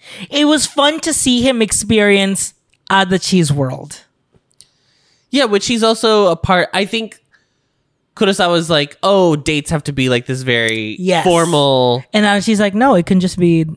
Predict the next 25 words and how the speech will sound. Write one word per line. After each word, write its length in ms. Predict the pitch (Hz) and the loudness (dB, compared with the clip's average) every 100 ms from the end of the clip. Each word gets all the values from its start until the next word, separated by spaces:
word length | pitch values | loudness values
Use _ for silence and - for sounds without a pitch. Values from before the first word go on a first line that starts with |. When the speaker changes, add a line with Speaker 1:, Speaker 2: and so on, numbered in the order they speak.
| - - | -10 -4
Speaker 2:
But 80 | 123 | 0
they 60 | |
Speaker 1:
us." 60 | 165 | 2
Speaker 2:
also 360 | 113 110 110 104 | 0 -2 -4 -6
aren't 260 | 85 92 - | -8 -10 -10
dates 300 | 104 85 - | -14 -14 -12
yet 140 | 82 82 | -12 -10
either. 360 | 80 - 87 113 123 - _ - | -10 -10 -14 -18 -20 -20 _ -20
Speaker 1:
The 80 | - | -8
Speaker 2:
So, 60 | |
Speaker 1:
practice. 680 | 165 185 110 185 - - - | -6 -6 -10 -16 -16 -20 -18
Speaker 2:
yeah, 80 | - | -16
the 80 | - | -16
practice. 600 | - - - - - _ _ _ - | -18 -20 -20 -20 -20 _ _ _ -10
Practice 280 | 143 - | -10 -10
dates. 360 | - - - - | -16 -16 -18 -10
Speaker 1:
Just, 180 | 220 214 | -4 -2
like, 140 | 220 | -2
these 160 | 190 294 | -2 0
are 100 | 359 | 2
all 120 | 311 | 2
just 180 | 220 202 | 0 -6
practice 680 | - 196 196 190 180 - - _ 160 | -2 0 0 -4 -6 -8 -12 _ -2
recaps. 640 | 233 - 127 - - - _ _ | 0 0 -4 -8 -20 -20 _ _
Speaker 2:
Yeah. 380 | 175 349 339 - | -4 -2 -2 -6